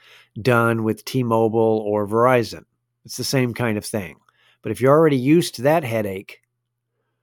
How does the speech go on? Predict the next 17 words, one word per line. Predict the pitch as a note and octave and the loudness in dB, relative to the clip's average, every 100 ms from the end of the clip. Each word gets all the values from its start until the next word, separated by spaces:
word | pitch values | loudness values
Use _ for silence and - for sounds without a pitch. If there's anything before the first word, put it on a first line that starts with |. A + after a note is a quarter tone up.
| _ _ _ _ _ _ - | _ _ _ _ _ _ -6
and | D3 D3+ C3+ A#2+ A#2 _ | -4 -2 -2 -4 -10 _
you | C3+ | 0
don't | D3+ D#3+ C#3+ | 2 0 -2
wanna | C#3 C3 | -4 -4
sit | - - D3 | -6 -2 -2
in | - | -2
a | A2+ | -8
fucking | - D3 C3 B2 G2 | -2 -2 -2 -4 -4
dealership | A#2+ C#3 C3+ A2 - G2+ - | -2 0 0 -4 -4 -6 -6
for | - C3+ B2+ - | -10 -4 -4 -4
eight | C#3 C#3+ C3+ | -2 -2 -2
hours | B2+ A#2 A#2+ G#2 D#2 - - - _ _ _ | -2 0 0 0 -4 -12 -16 -18 _ _ _
for | - B2+ | -4 -2
them | B2+ B2 | -2 -4
to | A2 | -8
process | - C3+ B2+ A#2 A#2+ F#2 | -4 0 0 -2 -8 -8
something | - F#2 E2+ D2 B1+ | -10 -12 -14 -20 -20